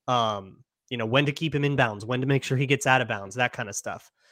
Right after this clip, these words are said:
Um, a-, and that was a big blind spot for Kirk Cousins, that situational adaptation where his, his progression would need to change when it's in a two-minute drill. You don't have any timeouts and you can't throw to the sideline.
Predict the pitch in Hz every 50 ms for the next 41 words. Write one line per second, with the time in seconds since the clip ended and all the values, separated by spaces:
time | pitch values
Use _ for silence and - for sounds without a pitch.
0 | _ _ _ _ _ _ _ _ _ _ _ _ _ _ _ - 127 120 117 110
1 | 110 107 101 95 95 92 - 120 - _ _ _ _ _ _ _ _ _ _ -
2 | 143 135 135 135 - 135 131 123 123 117 110 123 147 147 139 147 143 127 135 113
3 | - 143 139 139 123 127 - 151 - 123 120 135 143 139 - - 120 110 - -
4 | 131 - - 131 120 - - 151 160 135 110 98 95 110 104 - - - - 120
5 | - - 123 117 117 120 113 - - 127 113 113 113 107 107 107 107 - _ _
6 | _ _ _ _ _ _ - 135 131 127 127 113 113 - - 151 175 175 - -
7 | 120 110 104 107 110 110 104 - 135 127 127 131 - 147 143 - - - 139 120
8 | 143 151 151 - - 131 123 120 120 113 110 120 117 110 - 135 - - 269 294
9 | 240 143 107 98 - 120 117 117 113 113 - - 117 113 104 - - 117 113 117
10 | - - 143 139 156 165 156 - - 104 98 - - - 104 104 113 120 123 131
11 | 127 - 139 135 151 190 180 - - - - 98 - - 123 110 117 - 123 117
12 | 127 131 139 - - 180 170 147 120 80 90 - -